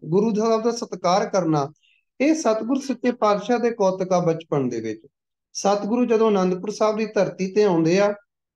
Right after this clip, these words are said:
ਤੇ ਕੁਝ ਸਮਾਂ ਪੈਂਦਾ ਹੈ,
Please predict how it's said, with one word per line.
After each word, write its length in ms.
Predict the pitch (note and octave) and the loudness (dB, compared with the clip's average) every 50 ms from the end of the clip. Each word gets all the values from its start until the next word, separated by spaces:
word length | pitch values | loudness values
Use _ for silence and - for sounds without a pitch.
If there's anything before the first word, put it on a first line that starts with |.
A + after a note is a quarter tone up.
| _ _ _ _ _ _ _ _ _ _ _ _ _ _ _ _ - | _ _ _ _ _ _ _ _ _ _ _ _ _ _ _ _ -4
ਤੇ 100 | F#3+ F#3+ | -4 -4
ਕੁਝ 260 | F#3+ G#3+ G#3+ A3 B3 | 2 2 2 2 0
ਸਮਾਂ 340 | - - A3+ G3+ G3+ G3+ G#3 | -2 -2 0 0 0 0 0
ਪੈਂਦਾ 340 | G3+ F#3+ F3 E3+ D#3+ E3+ | 0 0 0 2 2 2
ਹੈ, 240 | F3 F#3+ G3+ - - | 2 2 0 -2 -8